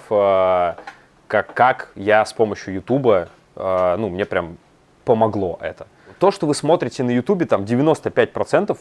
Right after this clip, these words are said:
э, это будет шлак, который, ну, либо не интересен, а, либо вы это уже знаете. Если вы будете вводить, э, уроки по стробизму, этот, э, со вспышками,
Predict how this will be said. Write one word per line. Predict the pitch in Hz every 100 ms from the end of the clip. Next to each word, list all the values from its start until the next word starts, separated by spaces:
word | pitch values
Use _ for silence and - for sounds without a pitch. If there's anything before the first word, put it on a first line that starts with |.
| -
э, | 104 101 95 95 110
это | -
будет | 113 104
шлак, | - 117 147
который, | - - 113 104 101
ну, | 113
либо | 113 113
не | 110 110
интересен, | 107 120 208 - 90 - - -
а, | 110
либо | 117 123
вы | 120
это | 120
уже | 104 110
знаете. | 107 85 80 - - - _
Если | 123 135
вы | 147
будете | 135 147 123
вводить, | 110 123 147 127 -
э, | 113 107 101 - _
уроки | - 120 139 -
по | 117
стробизму, | - 120 127 220 185 98
этот, | 87 87 85 -
э, | 87
со | - 107
вспышками, | - 113 - 87